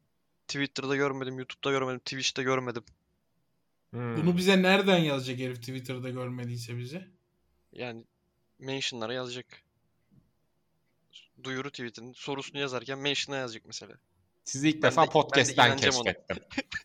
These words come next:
Speaker 2: Öyle
Speaker 1: Aynen,
Speaker 2: mi belki?
Speaker 1: Spotify'da
Speaker 3: Herif
Speaker 1: gördüm.
Speaker 3: Twitter'da Bilmiyor ki bizi. Twitter'ımıza nasıl gelecek de
Speaker 2: O zaman
Speaker 3: atacak?
Speaker 2: söyleyelim, gelsinler.
Speaker 1: Abi.
Speaker 2: Twitter, H Talks Podcast.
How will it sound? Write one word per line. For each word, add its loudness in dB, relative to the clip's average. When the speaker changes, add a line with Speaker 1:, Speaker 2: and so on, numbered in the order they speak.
Speaker 2:
Öyle 6
Speaker 1:
Aynen, 4
Speaker 2:
mi 0
belki? 2
Speaker 1:
Spotify'da 0
Speaker 3:
Herif 0
Speaker 1:
gördüm. 2
Speaker 3:
Twitter'da 4
Bilmiyor -2
ki -10
bizi. -4
Twitter'ımıza -6
nasıl -6
gelecek -8
de -2
Speaker 2:
O 4
zaman 2
Speaker 3:
atacak? 2
Speaker 2:
söyleyelim, 6
gelsinler. 6
Speaker 1:
Abi. -8
Speaker 2:
Twitter, 4
H 4
Talks 0
Podcast. 8